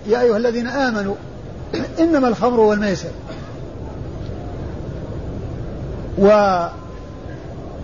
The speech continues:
قال الإمام، قال، قد قال ال-، آه، الصحابي الجليل عبد الله بن مسعود رضي الله عنه: "إذا سمعت الله يقول: 'يا أيها الذين آمنوا أصغ لها سمعك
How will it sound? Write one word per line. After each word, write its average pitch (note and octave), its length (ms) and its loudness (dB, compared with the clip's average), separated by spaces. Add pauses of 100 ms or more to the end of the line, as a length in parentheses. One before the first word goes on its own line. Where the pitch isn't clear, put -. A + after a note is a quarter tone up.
(1080)
قال C4+ 160 8
الإمام، A#3 340 2 (180)
قال، B3 240 4
قد A#3 140 0
قال A#3+ 240 6
ال-، G#3+ 200 2
آه، G#3+ 500 2
الصحابي A3+ 460 4
الجليل G3+ 340 4
عبد F3+ 180 2
الله A3 160 6
بن G3+ 80 -2
مسعود G#3 300 2
رضي G3 180 2
الله F#3+ 240 4
عنه: G3 220 2 (760)
"إذا G#3 200 6
سمعت G#3 340 0
الله G#3+ 220 6
يقول: A3 460 4 (540)
'يا A3+ 160 4
أيها A3 240 4
الذين G#3 300 2
آمنوا G#3+ 540 2 (460)
أصغ C4+ 340 4
لها G#3 240 6
سمعك F#3 380 2